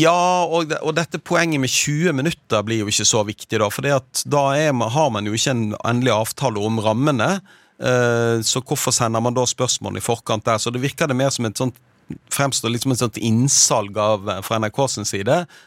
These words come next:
at dette er spørsmålet vi har tenkt å stille hvis dere gir oss anledning til å, eh, få et intervju. Det er mange som har reagert veldig på dette, ser jeg, altså litt presseveteraner og andre som har vært ute og sagt at dette synes de er servilt og,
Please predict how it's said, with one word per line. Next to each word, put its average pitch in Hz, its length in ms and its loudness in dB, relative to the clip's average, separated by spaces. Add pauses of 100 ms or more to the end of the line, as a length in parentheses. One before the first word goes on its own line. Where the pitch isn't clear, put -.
(120)
at 110 140 0 (180)
dette 131 300 -2
er - 20 0
spørsmålet 110 540 -2
vi 104 100 2
har 101 80 -2
tenkt 113 240 -2
å - 80 -2
stille 110 460 0
hvis 101 180 -2
dere 101 300 -2 (180)
gir 107 240 -2
oss - 160 0
anledning 98 480 -2
til 98 240 -4
å, 92 140 0 (840)
eh, 50 400 -2
få 110 240 0
et - 160 -8
intervju. 101 380 -6 (500)
Det 135 140 0
er 143 80 2
mange 143 260 2
som 135 120 -2
har 110 120 -2
reagert 113 480 0
veldig 104 640 0 (760)
på 117 220 2
dette, 110 320 -2
ser 107 300 2
jeg, 110 240 0
altså 107 200 -2
litt 101 300 -10
presseveteraner 101 960 0
og 98 80 0
andre 107 320 2
som - 140 -2
har 98 100 -2
vært 98 160 -4
ute - 160 -6
og - 40 0
sagt - 280 -2
at - 80 -6
dette 98 260 -6
synes 98 220 -2
de 98 140 -2
er 92 100 -2
servilt 95 560 -4
og, 90 240 -4